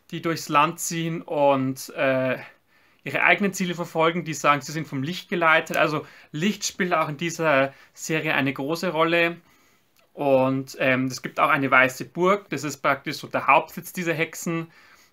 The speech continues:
Und das ist auch so dieses, sag ich jetzt mal, kulturelle und magische Zentrum,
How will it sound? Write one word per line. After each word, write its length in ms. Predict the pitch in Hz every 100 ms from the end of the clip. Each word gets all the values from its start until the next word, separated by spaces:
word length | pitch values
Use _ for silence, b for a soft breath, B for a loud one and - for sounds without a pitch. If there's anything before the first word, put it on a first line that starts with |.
| _
Und 440 | - 143 143 135 131
das 100 | 139
ist 100 | 147
auch 140 | 139
so 100 | 143
dieses, 340 | 151 135 135 -
sag 120 | 135
ich 40 |
jetzt 120 | - 143
mal, 80 |
kulturelle 880 | 135 - 180 180 170 151 156 156 156
und 220 | - 127 135
magische 540 | 123 139 156 - -
Zentrum, 640 | - 151 - 165 170 165